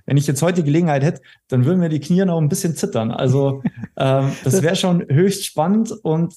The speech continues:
Speaker 1: da müsste ich mit mir selber noch mal ins Gebet, äh, gehen, ob ich schon fit for the job wäre.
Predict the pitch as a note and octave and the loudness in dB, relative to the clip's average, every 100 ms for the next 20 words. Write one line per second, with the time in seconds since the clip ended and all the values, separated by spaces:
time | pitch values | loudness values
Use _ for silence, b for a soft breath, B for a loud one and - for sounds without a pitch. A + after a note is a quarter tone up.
0 | - C#3+ D3 E3+ D3 D3+ C3 C3+ E3 D#3 | -2 0 0 -2 -2 0 0 0 0 0
1 | D3+ C#3 - A#2 C#3+ D3 - - C#3 C3+ | 0 -2 -2 -2 -2 -4 -2 0 0 2
2 | D#3 A#3 A#3 _ _ _ _ _ - C#3+ | 0 -2 -6 _ _ _ _ _ -4 -2
3 | C#3+ - C#3+ - D#3+ C#3+ D3+ C#3 - A#2+ | -2 0 0 0 -4 -2 -2 -2 -2 -4
4 | - F#2+ G#2 G#2+ | -4 -6 -6 -10